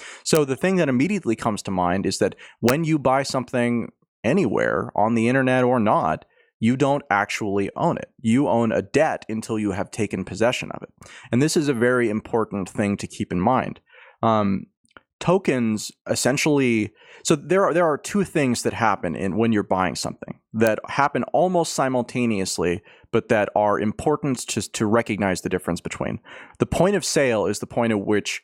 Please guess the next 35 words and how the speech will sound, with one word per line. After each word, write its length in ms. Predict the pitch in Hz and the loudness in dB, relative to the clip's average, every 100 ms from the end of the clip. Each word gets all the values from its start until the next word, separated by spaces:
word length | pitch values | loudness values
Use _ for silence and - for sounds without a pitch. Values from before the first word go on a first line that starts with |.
| - | -2
you 280 | 113 143 147 | 2 2 2
hand 520 | - 123 123 131 120 | 0 2 2 0 0
dollar 320 | 113 117 135 | 2 2 0
bills 460 | 117 123 123 120 107 | 2 2 2 2 0
or 100 | 95 | -2
pay 200 | - 123 | 2 2
with 140 | 131 | 2
your 80 | 120 | -2
credit 280 | - 120 117 | -2 -2 0
card 280 | 120 120 | 2 2
or 100 | 98 | 2
whatever 540 | 90 101 131 107 90 90 - - | 2 2 2 0 -2 -4 -12 -4
to 100 | 123 | 0
the 80 | |
merchant. 380 | 120 180 175 - - _ _ _ _ - | 2 2 0 -8 -12 _ _ _ _ -4
And 320 | 113 117 113 113 | 0 2 2 0
the 120 | 113 | -4
point 240 | - 185 | -2 0
of 80 | 156 | 2
redemption 600 | 123 123 175 175 107 98 | 2 2 0 -2 -4 -2
is 160 | 110 117 | -4 0
when 220 | 120 113 | 0 2
they 180 | 131 147 | 2 2
then 200 | 131 131 | 0 0
give 260 | 120 123 | 0 -2
you 120 | 110 | 0
back 460 | 110 98 95 82 - - | 0 2 2 0 -6 -2
whatever 360 | 110 110 110 | 2 2 4
it 80 | 107 | 2
is 260 | 104 95 90 | 2 2 0
that 160 | 95 | -2
you 120 | 92 110 | 0 2
just 220 | 107 - | 2 0
paid 260 | - 80 | 0 -2
for. 280 | - - - | -4 -10 -12